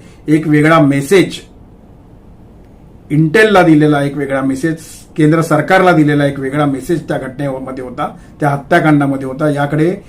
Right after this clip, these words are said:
मी मुद्दामून तुमचं सर्वांचं लक्ष वेधू इच्छितो. परवा झालेलं जे हत्याकांड आहे ना, तिथे सर्व वृत्तपत्रांमध्ये आलं, मीडियामध्ये दाखवलं की एक भगिनी त्यांना सांगत होती की माझ्या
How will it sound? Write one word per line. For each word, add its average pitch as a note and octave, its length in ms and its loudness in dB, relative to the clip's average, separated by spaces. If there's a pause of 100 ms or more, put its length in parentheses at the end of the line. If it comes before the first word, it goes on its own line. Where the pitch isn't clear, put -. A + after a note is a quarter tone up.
(200)
मी C#3+ 100 2
मुद्दामून D#3+ 600 2
तुमचं D3 240 0
सर्वांचं C#3+ 420 0
लक्ष C3 260 -6
वेधू C3 240 -6
इच्छितो. - 380 -16 (1600)
परवा F#3 260 4
झालेलं F#3+ 320 4
जे F3 140 4
हत्याकांड E3+ 560 2
आहे C3+ 120 2
ना, C3+ 100 -4 (760)
तिथे G#3 560 2 (880)
सर्व F#3 200 2
वृत्तपत्रांमध्ये F3+ 760 2
आलं, E3+ 300 4
मीडियामध्ये D#3+ 500 2
दाखवलं D#3 360 2
की F3 260 -4
एक F3 200 0
भगिनी E3 380 2
त्यांना D#3+ 280 2
सांगत D#3 360 0
होती D3+ 380 0 (400)
की E3+ 80 0
माझ्या E3 300 4